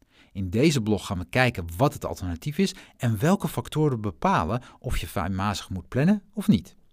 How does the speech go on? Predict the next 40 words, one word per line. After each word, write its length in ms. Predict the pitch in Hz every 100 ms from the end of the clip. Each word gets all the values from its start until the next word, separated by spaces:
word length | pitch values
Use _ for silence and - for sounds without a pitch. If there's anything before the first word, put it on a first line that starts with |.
| _ _ _ _ _ _ _ _
Voor 380 | - - - 196
de 100 | 185
context 400 | 226 220 220 -
is 140 | 156
het 140 | 151
wel 220 | 113 180 143
even 240 | 156 147
van 160 | 147 120
belang 240 | 123 143
om 160 | 113 -
aan 200 | 131 143
te 80 | -
geven 380 | 113 117 -
over 260 | 120 117 110 80
wat 200 | 104 113
voor 220 | 123 104
werk 240 | 85 87
we 120 | 117 117
het 320 | 98 117 -
hebben. 260 | 220 - - _ _ - - - -
We 80 |
hebben 240 | 110 151 120
het 140 | 87
niet 360 | 101 110 196 208
over 240 | 175 160
projectmatig 560 | 151 131 120 87 78 -
werk, 420 | 80 65 - - _ _ - -
want 360 | - 113 185 - _ _ _ -
taken 400 | 123 143 156 -
in 120 | 135
een 100 | 113
project 320 | 110 131 147
worden 220 | 110 -
altijd 440 | 107 101 151 156 -
in 80 |
de 60 | 104
projectplanning 580 | - 117 110 101 95 -
ingeschat 600 | 139 127 - - 95 - - _
en 160 | - 131
meegenomen. 600 | 117 80 - - 69 -